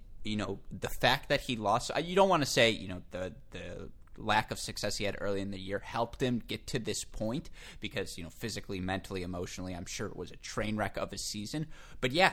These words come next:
he looks fresh as can be, and you could tell in the fifth set that he could still track down the extra ball, you know, that Federer looked so worn down in comparison. I agree. Not only does he look plenty healthy, but he's going to face a Daniil Medvedev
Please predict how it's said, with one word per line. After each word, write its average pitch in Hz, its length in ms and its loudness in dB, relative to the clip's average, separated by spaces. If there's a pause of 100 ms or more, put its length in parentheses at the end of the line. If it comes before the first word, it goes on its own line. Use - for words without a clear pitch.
(140)
he 180 140 2
looks 196 200 4
fresh - 380 4
as - 100 -2
can 135 180 -2
be, 156 220 -2
and 110 200 2
you 123 100 4
could 135 180 -2
tell 156 400 8
in 156 180 4
the 135 60 4
fifth - 280 2
set 156 260 2
that 139 220 4
he - 100 -10
could 123 180 -2
still 120 280 -2
track - 360 -2
down 110 220 0
the 101 140 -4
extra - 340 -2
ball, 104 380 2 (280)
you 95 80 -4
know, 92 200 -4 (100)
that 98 180 -2
Federer 117 460 4
looked 95 220 -2
so 113 320 2
worn 107 380 0
down 110 340 2
in 107 200 -2
comparison. 107 800 -2 (300)
I 160 160 10
agree. 135 340 4
Not 147 220 6
only 170 180 2
does 117 200 -6
he 135 180 -2
look 120 280 -2
plenty 127 380 -2
healthy, 123 360 0
but 120 180 -4
he's 156 180 -2
going 147 220 2
to 107 60 0
face 131 300 0
a 123 60 0
Daniil 113 420 -2
Medvedev 104 580 0